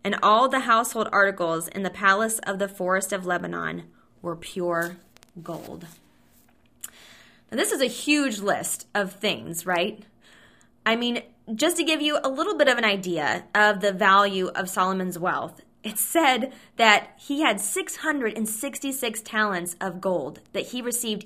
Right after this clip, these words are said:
each year. And that alone would be worth over one billion dollars today. And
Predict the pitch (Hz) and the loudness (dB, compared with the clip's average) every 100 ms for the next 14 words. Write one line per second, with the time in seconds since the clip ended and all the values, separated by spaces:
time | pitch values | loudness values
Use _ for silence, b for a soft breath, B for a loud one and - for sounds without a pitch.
0 | - 269 269 269 - - _ 180 175 214 | -6 -4 -2 -4 -6 -8 _ -12 -4 -2
1 | 175 - - _ b b b b b b | -2 -6 -16 _ b b b b b b
2 | b _ 240 240 208 240 311 - 277 233 | b _ -2 -2 4 8 8 6 0 2
3 | 202 196 254 311 349 - _ _ _ _ | 4 4 2 -4 -6 -12 _ _ _ _
4 | _ _ _ - 269 269 277 214 226 269 | _ _ _ -2 0 2 0 2 2 0
5 | 285 - 226 214 208 175 175 196 208 254 | -2 -6 -4 -2 -4 -4 -6 -2 -2 -4
6 | - - 175 170 196 196 196 190 180 170 | -8 -14 -10 -2 0 0 -2 -4 -4 -6
7 | 156 160 165 135 - - - - 160 - | -8 -10 -10 -10 -8 -10 -12 -8 -8 -8
8 | - 160 _ _ _ _ _ _ B B | -10 -16 _ _ _ _ _ _ B B
9 | B B _ 240 240 240 | B B _ 0 0 -2